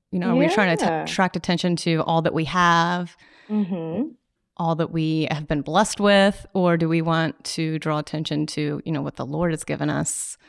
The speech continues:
Speaker 1: What kind of story
Speaker 2: Yeah.
Speaker 1: are we telling in our speech, in our clothes? I really
Speaker 2: Mm-hmm.
Speaker 1: like, um, Mary Kyson's book, Girls Gone Wise. She talks about that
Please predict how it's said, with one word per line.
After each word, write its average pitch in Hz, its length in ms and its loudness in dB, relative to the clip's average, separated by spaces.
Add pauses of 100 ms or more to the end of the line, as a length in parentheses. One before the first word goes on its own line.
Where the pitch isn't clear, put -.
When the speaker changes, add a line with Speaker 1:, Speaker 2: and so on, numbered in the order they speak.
(140)
Speaker 1:
What 202 120 0
kind 202 160 2
of 220 80 2
story 185 360 4
Speaker 2:
Yeah. 156 80 2
Speaker 1:
are 156 80 0
we 156 140 -2
telling 156 520 -2
in 160 140 -4
our 151 140 -2
speech, 170 560 -4
in 139 100 -6
our 143 120 -6
clothes? 170 720 -4 (720)
I 202 120 6
really 196 260 4
Speaker 2:
Mm-hmm. 160 80 0
Speaker 1:
like, 165 360 -2
um, 165 460 -4 (880)
Mary 185 240 -2
Kyson's 180 520 -4
book, - 220 -4
Girls 175 340 0
Gone 160 340 -2
Wise. 156 640 0 (580)
She - 200 -6
talks 175 380 -2
about 127 400 -2
that 170 160 0